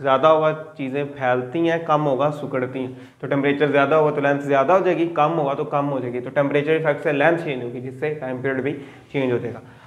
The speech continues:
और एक और लिख देते हैं जी इधर, एयर resistance। आपको ये भी पता है कि एयर resistance किसी जगह पर ज़्यादा हुई, किसी जगह पर कम हुई, तो pendulum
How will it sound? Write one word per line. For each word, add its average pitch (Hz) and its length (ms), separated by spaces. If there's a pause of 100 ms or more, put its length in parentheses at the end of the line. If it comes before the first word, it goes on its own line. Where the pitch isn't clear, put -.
(140)
और 147 80
एक 151 160
और 156 140
लिख 156 160
देते 147 260
हैं 139 140
जी 143 60
इधर, 139 240 (2250)
एयर 151 520 (1700)
resistance। 127 680 (100)
आपको 139 220
ये 160 180
भी 196 140
पता 156 280
है 131 180 (600)
कि 123 120
एयर 175 220
resistance 151 640
किसी 151 180
जगह 156 200
पर 151 160
ज़्यादा 135 300
हुई, 156 140
किसी 143 240
जगह 143 100
पर 143 120
कम 143 280
हुई, 120 160 (320)
तो 135 60
pendulum 139 480